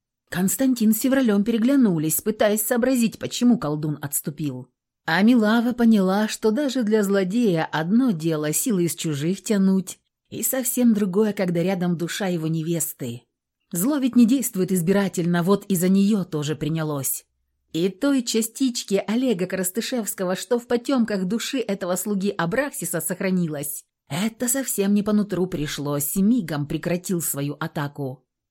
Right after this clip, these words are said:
Почувствовала же я, как он задрожал, душу эту увидев.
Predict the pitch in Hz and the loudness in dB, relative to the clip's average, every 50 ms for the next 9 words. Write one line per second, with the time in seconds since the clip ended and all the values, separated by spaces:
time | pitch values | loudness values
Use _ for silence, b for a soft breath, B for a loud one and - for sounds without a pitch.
0 | _ _ _ - 226 226 - - - - 302 277 233 - - - 165 156 165 165 | _ _ _ -8 -8 -6 -4 -4 -2 2 2 2 2 0 -2 -4 -4 -2 -2 -2
1 | 160 170 156 165 175 170 196 180 180 214 202 - 233 208 185 214 202 180 208 208 | 0 0 -2 -2 -2 0 -2 -2 -2 -4 -2 0 2 2 2 2 0 0 0 -2
2 | 208 208 233 220 196 180 170 175 233 214 170 - - 160 143 - 160 151 143 - | -2 -2 -2 -2 -2 -2 -2 0 -2 -2 -2 -4 -8 -10 -8 -6 -8 -6 -6 -8
3 | 156 - 190 170 156 165 151 139 147 139 143 - - - _ | -6 -4 -4 -2 -2 -4 -4 -6 -6 -8 -8 -10 -16 -20 _